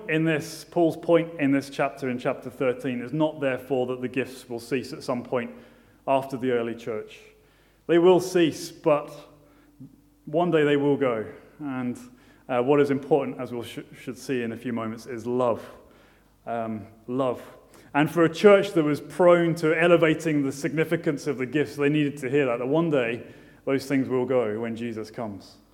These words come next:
"Concentrate on love, don't concentrate on tongues," says Paul to the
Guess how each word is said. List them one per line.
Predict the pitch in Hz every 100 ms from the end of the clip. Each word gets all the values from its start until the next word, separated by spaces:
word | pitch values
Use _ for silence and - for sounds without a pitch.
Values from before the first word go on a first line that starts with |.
| _ _ _ _ _ _ _ _ _
"Concentrate | - 139 131 135
on | 117
love, | 113 117 107 -
don't | 113 113
concentrate | 120 107 107 113
on | 104
tongues," | - 110 104 98 - _
says | 120 107
Paul | 110 98 - _ _ _ _ _ _ _ _ _ -
to | -
the | 107